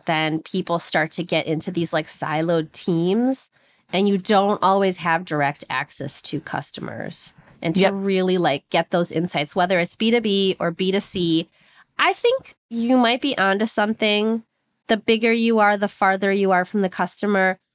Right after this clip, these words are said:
Speaker 1: When I was working at Groupon, like, it's a pretty large company
Speaker 2: Mm-hmm.
Speaker 1: now. It was a startup back in the day, but it became really big. And so there were a ton of teams, and we were all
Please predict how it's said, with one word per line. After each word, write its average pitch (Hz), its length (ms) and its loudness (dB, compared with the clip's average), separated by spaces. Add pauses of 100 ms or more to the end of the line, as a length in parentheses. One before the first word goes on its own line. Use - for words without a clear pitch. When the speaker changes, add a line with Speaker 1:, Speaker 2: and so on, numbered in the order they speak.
(100)
Speaker 1:
When 208 200 0
I 202 300 2
was 208 540 2
working 202 440 0
at 175 120 -2
Groupon, 170 840 0 (340)
like, 196 180 0
it's 214 180 -2
a 247 80 2
pretty 233 380 0
large 202 320 2
company 196 640 0 (160)
Speaker 2:
Mm-hmm. 202 320 6
Speaker 1:
now. 156 600 0 (120)
It 180 240 -2
was 196 300 0
a 214 60 0
startup 165 600 0 (800)
back 156 300 -2
in 185 140 0
the 170 80 2
day, 160 420 0
but 196 180 -2
it 196 100 0
became 254 320 2
really 254 200 2
big. 226 340 2
And 160 160 0
so 196 200 0
there 202 240 2
were 233 220 2
a 208 80 0
ton 233 260 0
of 240 120 0
teams, 175 580 2
and 175 160 -2
we 190 140 2
were 185 200 0
all 190 520 6